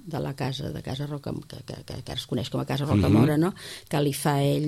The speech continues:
Speaker 1: no? O sigui, li dona, li dona la casa, li dona tot, però, i que, amb els condicionants que posa, que ell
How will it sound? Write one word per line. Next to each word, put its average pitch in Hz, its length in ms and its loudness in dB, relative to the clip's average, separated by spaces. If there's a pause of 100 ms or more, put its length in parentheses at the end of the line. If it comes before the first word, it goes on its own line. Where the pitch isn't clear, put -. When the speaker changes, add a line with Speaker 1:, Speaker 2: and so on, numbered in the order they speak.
Speaker 1:
no? 180 140 0
O 208 40 -4
sigui, 156 200 2
li 156 100 2
dona, 156 300 4 (100)
li 143 160 0
dona 151 240 2
la 160 80 4
casa, 147 380 2 (100)
li 165 100 -2
dona 147 280 -2 (260)
tot, 156 300 0
però, 160 100 2
i 143 240 -2
que, - 220 -10
amb 143 100 6
els 139 160 0
condicionants 156 500 4
que - 140 -4
posa, 156 160 -2
que - 160 0
ell 175 80 4